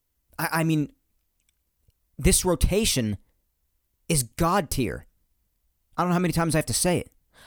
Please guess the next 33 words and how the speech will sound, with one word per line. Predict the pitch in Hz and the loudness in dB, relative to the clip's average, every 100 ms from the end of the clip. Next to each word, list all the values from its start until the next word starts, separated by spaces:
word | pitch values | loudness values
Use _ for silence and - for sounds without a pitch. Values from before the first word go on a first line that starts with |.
| - | -6
I | 131 | -4
really | 101 147 175 170 | -2 0 0 0
don't. | 165 156 - - _ _ _ _ - - | 0 0 -2 -12 _ _ _ _ -12 -4
They're | 151 - - | -4 -4 -2
unreal | 165 175 185 - _ 113 151 170 120 78 - _ _ _ - | 2 2 0 -6 _ -2 2 4 2 -2 -12 _ _ _ 0
to | 170 | 2
watch | 127 156 143 - | 4 2 2 0
day | - 135 131 | 0 2 2
in | 123 | 0
and | 117 | -2
day | 120 107 | 0 0
out. | 92 64 - _ _ _ _ _ _ _ _ _ _ _ _ _ _ _ _ _ _ _ _ | 0 -4 -8 _ _ _ _ _ _ _ _ _ _ _ _ _ _ _ _ _ _ _ _
I | 92 | -6
mean, | 98 90 87 | -6 -6 -8
he | 92 156 202 | -4 -2 -2
just, | 113 98 - - - _ _ _ _ _ _ _ _ _ _ _ _ _ - | -2 -4 -6 -10 -14 _ _ _ _ _ _ _ _ _ _ _ _ _ -20
he, | 117 | -10
he | 131 147 | -6 0
was | 156 151 | 2 2
unstoppable. | 156 - 165 247 - - - _ - - - | 0 0 -2 -2 -2 -4 -8 _ -20 -4 2
He | 233 | 4
gave | 220 233 | 4 4
up | 247 | 2
his | 147 | 2
hard | - 170 143 | 4 4 4
hits | 139 196 - | 2 0 0
here | 127 | 0
and | 113 | 0
there, | 113 113 | 0 0
but | 117 | 0
you | 123 | 0
know | 139 | 0
what? | 156 190 | 0 -2